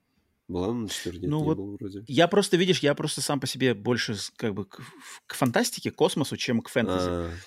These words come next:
Speaker 2: И поэтому,
Speaker 1: Ага.
Speaker 2: когда у ме-, у меня уже есть Mass Effect, то, в принципе, мне как бы Mass Effect стилистики фэнтези, мне, типа, не особо надо, лучше другое поиграть. Поэтому, а ведь, а ведь Mass Effect, как бы, Dragon Age — это Mass Effect только фэнтези. Так ведь верно, да? Вроде всегда считалось. Ну, п-,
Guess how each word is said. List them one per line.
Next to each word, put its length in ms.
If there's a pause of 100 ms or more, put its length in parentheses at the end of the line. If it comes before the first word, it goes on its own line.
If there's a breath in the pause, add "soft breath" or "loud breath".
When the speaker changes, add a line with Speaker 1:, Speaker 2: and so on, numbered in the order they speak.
(120 loud breath)
Speaker 2:
И 80
поэтому, 280
Speaker 1:
Ага. 0
Speaker 2:
когда 240
у 40
ме-, 180
у 80
меня 240
уже 240
есть 240
Mass 180
Effect, 320
то, 80
в 80
принципе, 300
мне 100
как 140
бы 80
Mass 200
Effect 200
стилистики 380
фэнтези, 340
мне, 120
типа, 180
не 80
особо 260
надо, 180
лучше 240
другое 220
поиграть. 260 (840 loud breath)
Поэтому, 200
а 40
ведь, 160
а 80
ведь 220
Mass 260
Effect, 240 (180)
как 120
бы, 80
Dragon 280
Age — 120
это 100
Mass 320
Effect 180
только 220
фэнтези. 360 (120)
Так 160
ведь 100
верно, 280
да? 120
Вроде 180
всегда 200
считалось. 400 (1040)
Ну, 80
п-, 160